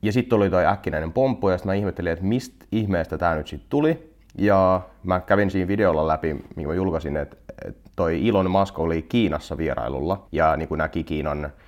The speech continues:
valtion johdon jotain edustajia ja kävi myös siellä itse Shanghain tehtaalla. Ja tätä ei ole tapahtunut noin kolmeen vuoteen.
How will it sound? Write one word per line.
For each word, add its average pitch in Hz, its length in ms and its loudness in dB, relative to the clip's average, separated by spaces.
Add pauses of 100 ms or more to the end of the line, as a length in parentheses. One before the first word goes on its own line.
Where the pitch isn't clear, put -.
(160)
valtion 73 420 -2
johdon 76 400 -4
jotain 73 260 -2
edustajia 78 480 -4
ja 73 80 -4
kävi 85 260 0
myös 80 220 -4
siellä 80 200 -4
itse 76 180 -6
Shanghain 85 460 -2
tehtaalla. 85 680 0 (380)
Ja 82 100 -2
tätä 80 320 0
ei 69 80 -2
ole 76 60 -4
tapahtunut 76 500 -6
noin 73 320 -6
kolmeen 104 400 0
vuoteen. 113 400 2